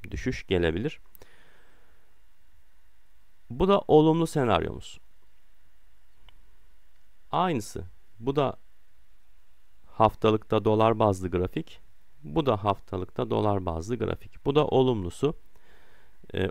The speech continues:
olumluda da sevgili dostlar bir fiyat boşluğumuz var. Üç yüz on iki dolara doğru bir atak yapar mı yapmaz mı bilemiyorum.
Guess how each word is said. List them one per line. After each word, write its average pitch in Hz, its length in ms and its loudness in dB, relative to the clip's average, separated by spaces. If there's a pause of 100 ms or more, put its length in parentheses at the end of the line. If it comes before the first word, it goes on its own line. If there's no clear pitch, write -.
olumluda 160 640 6
da 165 200 4
sevgili 123 500 4
dostlar 120 460 4
bir 123 140 4
fiyat 107 400 0
boşluğumuz 147 640 4
var. 151 420 4 (680)
Üç - 280 -2
yüz 143 200 0
on 143 140 8
iki 147 260 0
dolara 123 400 6
doğru 110 260 4
bir 113 240 2
atak 123 360 0
yapar 120 340 2
mı 131 120 2
yapmaz 113 500 2
mı 90 160 -4 (440)
bilemiyorum. 107 600 2